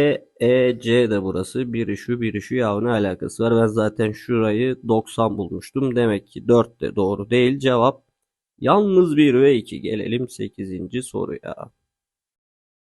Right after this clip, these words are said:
Bu üçgende A B ile D C paralelmiş. Sekiz, dört,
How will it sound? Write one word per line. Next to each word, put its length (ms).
Bu 120
üçgende 440
A 220
B 100
ile 180
D 220
C 180
paralelmiş. 960
Sekiz, 440
dört, 200